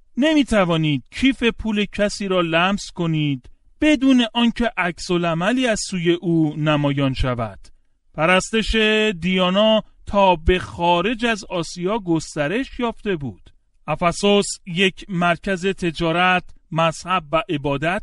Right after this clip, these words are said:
بود. مرکزی برای شرقی‌ها و غربی‌ها بود. جایی بود که شرق و غرب یکدیگر را ملاقات می‌کردند.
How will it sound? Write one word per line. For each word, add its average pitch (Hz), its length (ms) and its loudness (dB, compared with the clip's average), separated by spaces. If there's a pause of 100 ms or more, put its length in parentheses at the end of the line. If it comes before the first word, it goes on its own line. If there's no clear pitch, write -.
بود. 170 320 -4 (460)
مرکزی 185 460 -2
برای 185 640 -2
شرقی‌ها 170 840 -2 (280)
و 160 120 4 (100)
غربی‌ها 160 720 0
بود. 160 380 -6 (300)
جایی 175 260 2
بود 185 200 -4
که 190 400 4
شرق 196 380 0
و 180 120 -2
غرب 180 380 -2
یکدیگر 165 540 -2
را 170 380 -2
ملاقات 151 640 0
می‌کردند. 113 680 -8